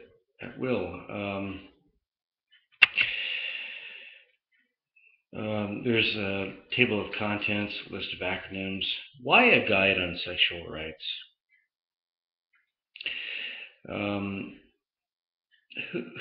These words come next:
who is Exclaim intended for? Why was this guide developed? A bit of background on young people's sexual rights. And here we're getting into the meat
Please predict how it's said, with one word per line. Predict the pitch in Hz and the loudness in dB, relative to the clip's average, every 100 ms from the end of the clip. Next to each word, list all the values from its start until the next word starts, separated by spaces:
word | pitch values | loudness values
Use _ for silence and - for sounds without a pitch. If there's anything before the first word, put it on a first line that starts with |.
| - | 0
who | 196 | 4
is | 185 135 - - - | 6 6 4 2 -2
Exclaim | - - - 127 131 131 123 117 - - - _ _ _ _ - | 2 0 0 0 4 6 6 6 0 -16 -20 _ _ _ _ -4
intended | 113 107 - 156 147 - - | -2 -2 -2 0 2 0 -2
for? | 101 90 76 - - - - | -6 -4 -6 -10 -16 -20 -6
Why | 107 123 | 2 4
was | 143 131 110 | 4 2 0
this | 123 - | -2 -2
guide | 120 120 104 | 2 2 0
developed? | - 120 - - - - - - - - - _ _ _ _ _ _ _ _ _ _ - - - - - - - | -2 -2 0 -2 -4 -8 -12 -20 -20 -20 -20 _ _ _ _ _ _ _ _ _ _ -12 -8 -6 -4 -4 -6 -8
A | - | -10
bit | 117 156 | 2 4
of | 156 - | 4 2
background | 117 120 127 110 98 98 90 | 2 2 2 -2 -2 -2 -2
on | 90 | -2
young | 95 113 135 120 | 2 4 6 6
people's | 127 110 110 104 95 - - - | 4 2 0 -2 -2 -4 -2 -2
sexual | 104 95 - 95 85 | 0 0 0 -2 -4
rights. | 80 73 - - - - _ _ _ _ _ _ _ | -4 -6 -6 -8 -8 -12 _ _ _ _ _ _ _
And | - 104 95 | -10 -8 -6
here | - 120 | -2 -2
we're | 107 | -2
getting | 101 104 98 95 | -2 -2 -2 -2
into | 92 90 87 | -4 -6 -6
the | |
meat | 82 87 92 | -6 -4 -4